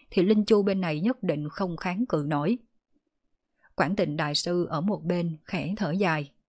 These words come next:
nếu sớm biết như vậy, chi bằng đánh thẳng vào trận doanh của huyết tộc. Như vậy ít nhất cũng khiến cho huyết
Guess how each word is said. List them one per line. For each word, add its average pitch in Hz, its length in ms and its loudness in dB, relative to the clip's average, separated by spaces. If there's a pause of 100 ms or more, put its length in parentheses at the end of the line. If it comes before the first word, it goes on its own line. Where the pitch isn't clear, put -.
(140)
nếu 190 260 4
sớm 196 300 0
biết 262 200 2
như 185 120 2
vậy, 156 320 0 (240)
chi 233 140 6
bằng 165 340 0
đánh 180 220 2
thẳng 165 240 -2
vào 175 200 -2
trận 151 260 -2
doanh 175 240 0
của 160 120 0
huyết - 200 6
tộc. 156 240 0 (460)
Như 233 120 8
vậy 180 160 2
ít 240 200 0
nhất 269 320 2
cũng 160 180 2
khiến 214 220 4
cho 175 160 -2
huyết 277 180 2